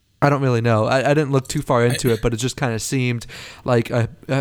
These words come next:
Speaker 1: a big chunk of metal that was taking up space that didn't really need to be there exactly.
Speaker 2: Yeah, and I just see it as something that was probably really, really expensive and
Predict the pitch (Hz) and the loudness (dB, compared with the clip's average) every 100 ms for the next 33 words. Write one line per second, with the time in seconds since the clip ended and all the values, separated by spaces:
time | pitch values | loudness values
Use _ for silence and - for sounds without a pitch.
0 | - 120 156 139 - 156 135 107 110 156 | -2 -2 0 -2 -2 -2 -2 -6 -2 0
1 | 135 113 113 104 - 127 120 - - 131 | 2 0 -4 -4 -4 -4 -6 -6 -2 0
2 | 120 110 110 113 113 107 107 104 127 117 | 0 -2 -4 -4 -6 -6 -8 -10 -8 -6
3 | 123 151 165 160 180 180 202 202 - - | -2 -2 -2 -4 -4 -4 -4 -6 -8 -14
4 | - 147 220 139 - 135 160 196 - 202 | -4 0 0 0 -2 -2 -2 -2 -2 2
5 | 202 180 151 143 - 156 170 147 127 123 | 2 2 2 2 2 2 2 0 0 -2
6 | - - 127 143 135 107 95 98 117 135 | -2 -2 -2 2 2 2 2 2 4 4
7 | 151 156 110 107 120 139 139 - - 123 | 4 2 2 2 2 2 0 -4 -2 0
8 | 113 110 110 - - _ _ _ _ _ | 2 2 2 -2 -16 _ _ _ _ _
9 | _ 127 120 113 | _ 0 2 2